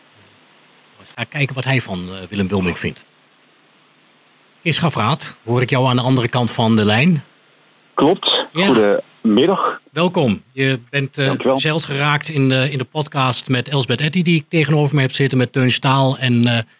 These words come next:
Speaker 1: met Marion Kok.
Speaker 2: Nou,
Speaker 1: En
Speaker 2: ik
Speaker 1: we
Speaker 2: ben vereerd met het gezelschap.
Speaker 1: Ja, ja, ja, ja. Nou, wij, wij zijn ook blij dat je, dat je even mee wil doen. We zaten ons af te vragen, he-, heb je zelf wat met, eh, met Willem Wilmink of zijn het alleen de boekjes die het doen?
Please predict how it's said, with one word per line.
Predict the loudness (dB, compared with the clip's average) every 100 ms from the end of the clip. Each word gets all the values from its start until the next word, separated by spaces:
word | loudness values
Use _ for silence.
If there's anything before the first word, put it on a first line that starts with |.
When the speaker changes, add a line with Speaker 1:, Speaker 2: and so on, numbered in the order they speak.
| _
Speaker 1:
met | -10
Marion | -4 0 0 2
Kok. | 0 -2 -8 _ _ _ _ _ _
Speaker 2:
Nou, | -6 -2
Speaker 1:
En | 2
Speaker 2:
ik |
Speaker 1:
we | 2
Speaker 2:
ben | 2
vereerd | 2 2 0 0
met | -2
het | -2
gezelschap. | -2 0 0 -2 -6 -8 _ _ -4
Speaker 1:
Ja, | 2
ja, | 2 2
ja, | 0 -2
ja. | -2 -4 -10 _ -6
Nou, | -2
wij, | 2 2
wij | 2
zijn | 0
ook | 0
blij | 0 0
dat | 0
je, | 0 0
dat | 0 -4
je | 0
even | 0 2
mee | 2 2
wil | 2
doen. | 4 2 0 _ _ -4
We |
zaten | -2 2
ons | 2 0 -4 _
af | -4
te | -2
vragen, | 0 2 2 2
he-, | 0 -2
heb | -4 -2 0 0
je |
zelf | 0 0 0
wat | 0 0
met, | -2 0
eh, | 0
met | 0 0
Willem | 2 2
Wilmink | 2 2 2 2
of | 0
zijn | 2 0
het | 0
alleen | 0 2
de | 2
boekjes | 0 -4 -4
die | 0 0
het | 0
doen? | -6